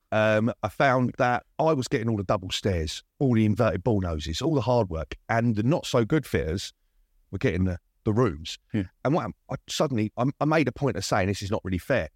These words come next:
Speaker 1: And they basically said to me one day, "If, well, if you don't like it, open your own shop." That's exactly what they said to me. And I remember thinking, "I will."
Speaker 2: Right.
Speaker 1: So I started, in, uh, I went into a little pop-up market in Watford,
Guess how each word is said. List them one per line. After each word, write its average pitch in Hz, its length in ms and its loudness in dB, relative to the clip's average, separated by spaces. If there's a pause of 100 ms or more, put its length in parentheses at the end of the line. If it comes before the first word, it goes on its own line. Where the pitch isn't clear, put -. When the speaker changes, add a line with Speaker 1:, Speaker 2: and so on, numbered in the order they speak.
(540)
Speaker 1:
And 101 480 2 (400)
they 127 100 4
basically 120 360 2
said 120 220 -2
to - 120 -4
me 101 340 0 (120)
one 90 200 -2
day, 87 240 2
"If, - 240 -6 (140)
well, 117 120 -4
if - 140 -8
you 160 60 -2
don't 107 160 -4
like 127 260 -4
it, 80 100 -4 (400)
open 143 180 0
your 117 100 0
own 135 100 2
shop." - 360 -6
That's 110 160 -4
exactly 107 400 0
what 104 80 0
they 104 60 -4
said 123 200 -2
to 98 100 -4
me. 78 100 -4 (320)
And 104 140 2
I 113 40 2
remember 120 280 0
thinking, 107 500 0 (680)
"I 120 100 0
will." 104 280 -2 (200)
Speaker 2:
Right. 113 220 -2
Speaker 1:
So - 120 0
I 123 40 2
started, 160 400 2
in, 117 300 2
uh, 110 220 2 (100)
I 117 40 -6 (260)
went 160 160 0
into 127 260 0
a - 20 4
little 127 200 0
pop-up - 360 -2
market 117 460 0 (160)
in 92 140 0
Watford, 92 440 0